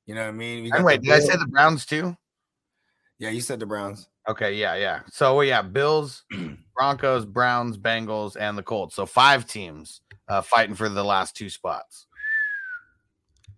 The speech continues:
Speaker 2: And
Speaker 1: <laughs>
Speaker 2: Dolphins, I mean, they're six and seven. So, I mean, you know, that,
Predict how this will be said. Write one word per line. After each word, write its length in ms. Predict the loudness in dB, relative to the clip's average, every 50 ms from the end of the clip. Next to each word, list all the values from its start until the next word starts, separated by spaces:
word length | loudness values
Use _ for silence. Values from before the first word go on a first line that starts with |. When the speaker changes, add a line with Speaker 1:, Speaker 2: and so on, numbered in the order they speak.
| _ _ -20 -20 -20 _ _ _ -6 -4
Speaker 2:
And 140 | -2 4
Speaker 1:
<laughs> 20 | 8
Speaker 2:
Dolphins, 440 | 10 10 12 10 8 6 2 0 2
I 60 | 2 2
mean, 160 | 2 4 6
they're 160 | 6 6 4
six 300 | 4 4 4 4 4 2
and 140 | -2 -2 0
seven. 480 | 4 6 6 6 6 2 -2 -2 -4 -6 -10 -20 -20 -20 -10
So, 180 | 0 6 6
I 100 | 6 6
mean, 220 | 6 2 0 -2 -2
you 80 | 0
know, 260 | 2 2 2 2 0 -2
that, 240 | -2 -2 0 -2 -4